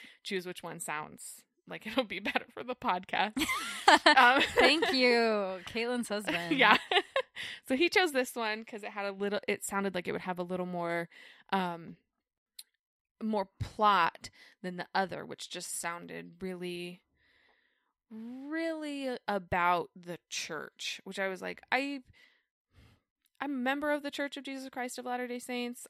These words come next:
Speaker 1: I'm cool with it. But
Speaker 2: Mm-hmm.
Speaker 1: also, if I'm gonna read a romance novel, I don't wanna read about people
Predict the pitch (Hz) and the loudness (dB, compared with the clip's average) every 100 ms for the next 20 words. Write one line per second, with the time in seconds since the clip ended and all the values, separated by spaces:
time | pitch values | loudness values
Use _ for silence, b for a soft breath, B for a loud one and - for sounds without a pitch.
0 | - 226 - 262 247 240 226 226 - 226 | -6 -6 -4 -2 0 -2 -4 -4 -4 -2
1 | 208 220 226 233 226 208 208 196 196 180 | 2 2 0 -4 -4 -4 -4 -4 -4 -4
2 | 180 185 180 180 175 175 175 180 _ _ | -4 -4 -6 -6 -4 -4 -4 -6 _ _
3 | b b b - 226 240 247 220 208 202 | b b b -10 -4 -2 -2 -2 -2 -2
4 | 190 202 190 185 | -4 -6 -8 -10